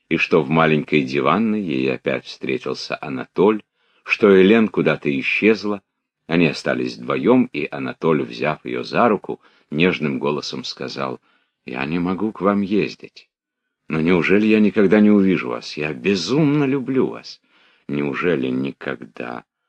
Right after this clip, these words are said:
И он, заслоняя ей дорогу, приближал свое лицо к ее лицу. Блестящие, большие мужские глаза его так близко были от ее глаз, что она не видела ничего, кроме этих глаз.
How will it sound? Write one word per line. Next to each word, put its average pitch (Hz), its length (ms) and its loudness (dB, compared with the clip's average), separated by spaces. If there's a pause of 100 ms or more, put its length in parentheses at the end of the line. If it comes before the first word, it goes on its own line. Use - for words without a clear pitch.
(240)
И 69 60 -4
он, 78 180 4
заслоняя 76 640 0
ей 78 240 4
дорогу, 80 460 2
приближал 80 720 2
свое 80 380 0
лицо 78 400 0
к - 140 -14
ее 85 440 4
лицу. 62 460 -6 (760)
Блестящие, 64 1120 -2
большие 73 640 -2
мужские 71 720 -6
глаза 67 520 -4
его 65 320 -4 (200)
так 92 280 0
близко 85 560 -4
были 78 280 -4
от 64 180 -6
ее 67 320 -6
глаз, 85 460 -4 (400)
что - 240 -2
она 82 160 2
не 87 200 4
видела 95 460 2
ничего, 87 480 -2
кроме 76 360 -6
этих 69 220 -10
глаз. 62 480 -12